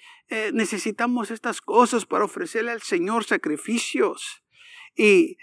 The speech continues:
entonces Saúl respondió a Samuel, dice la palabra del Señor, y le dijo, "Antes bien yo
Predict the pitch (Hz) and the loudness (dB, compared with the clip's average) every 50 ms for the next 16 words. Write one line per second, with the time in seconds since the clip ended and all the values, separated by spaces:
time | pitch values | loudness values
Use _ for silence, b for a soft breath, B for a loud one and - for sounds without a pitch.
0 | B - - 196 196 - - 226 240 226 - 254 233 - - - 226 196 185 185 | B -2 0 0 0 4 4 4 4 4 2 -2 -2 -2 -2 2 4 4 6 6
1 | 226 247 233 233 226 196 - - 185 190 185 185 175 208 226 233 220 220 220 - | 4 2 2 0 -2 -2 -2 -4 -4 -4 -2 -2 2 4 4 4 4 4 0 2
2 | - 196 160 165 185 208 220 208 208 220 190 - 240 220 202 180 - - 170 165 | 2 0 0 2 2 0 0 -2 -4 -8 -6 -4 -2 0 0 0 0 0 0 2
3 | 185 208 214 214 214 202 170 202 190 180 180 160 - - 160 156 151 160 185 220 | 2 2 2 2 2 0 0 0 0 0 -2 -4 -4 -2 -2 0 2 2 2 2
4 | 240 240 214 175 B B B B B B B - 208 196 180 170 190 226 214 - | 2 0 -2 -4 B B B B B B B -2 2 4 4 4 4 2 2 2
5 | 247 214 - - _ - 220 247 269 285 277 269 - 233 214 190 180 170 190 208 | 0 0 0 -6 _ 4 4 6 6 4 2 0 0 -2 -2 -2 -4 -8 -8 -6
6 | 226 247 269 269 254 220 233 240 247 247 233 | -4 -2 0 0 0 -2 -2 0 2 0 0